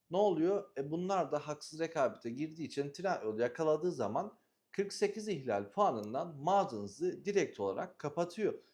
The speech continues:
Yani ne gerek var bu tarz şeylere? Zaten doğal olarak büyütebiliyoruz biz bunları. Yani sebeplerinden, en büyük sebeplerinden bir tanesi bu. İkincisi, işte Trendyol'u finansal zarara uğratma. E, bu konu neydi? İşte Trendyol'un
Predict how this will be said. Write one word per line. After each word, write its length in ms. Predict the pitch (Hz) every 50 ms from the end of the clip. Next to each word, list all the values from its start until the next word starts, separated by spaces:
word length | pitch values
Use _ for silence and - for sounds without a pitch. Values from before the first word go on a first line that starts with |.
| _ -
Yani 180 | 202 202 190
ne 80 | 208 240
gerek 380 | 233 240 220 185 151 135 - 127
var 180 | 117 117 113
bu 80 | 113 113
tarz 220 | - 120 110 110
şeylere? 420 | - - - 107 101 95 92 101 117
Zaten 500 | - 196 208 202 - 170 143 127 117 120
doğal 260 | 139 175 208 226 220
olarak 420 | 180 131 113 110 143 175 - -
büyütebiliyoruz 800 | 175 202 220 220 220 196 170 175 175 196 220 233 220 185 156 131
biz 160 | 117 110 107
bunları. 360 | 107 95 104 90 87 - - - _ _ - -
Yani 140 | 151 151 139
sebeplerinden, 880 | - - - 202 202 247 254 247 247 214 185 170 160 160 180 202 226
en 180 | 214 220 220 208
büyük 120 | 190 175
sebeplerinden 600 | - - 160 156 143 147 143 135 127 127 139 156
bir 100 | 196 220
tanesi 460 | - - 123 120 139 151 - 254 220 208
bu. 280 | 175 113 - - - _ _ _ _ _ -
İkincisi, 640 | - 233 233 - 262 254 202 160 - - - - - _ -
işte 220 | 160 - 226 226
Trendyol'u 560 | 233 240 233 233 220 214 156 151 160 208 226
finansal 580 | 226 - - 208 202 175 151 147 147 - 226 208
zarara 440 | 180 180 170 170 170 170 170 165 165
uğratma. 540 | 160 143 120 104 - - - 87 80 - _ _ _ _ _ _ _ _ _ _ - -
E, 220 | 131 131 131 151
bu 100 | 220 220
konu 300 | - 233 226 220 220 220
neydi? 400 | 233 233 214 175 135 165 196 196
İşte 260 | 214 - - 202 196 -
Trendyol'un 720 | - 202 196 214 220 226 - - 180 165 160 170 180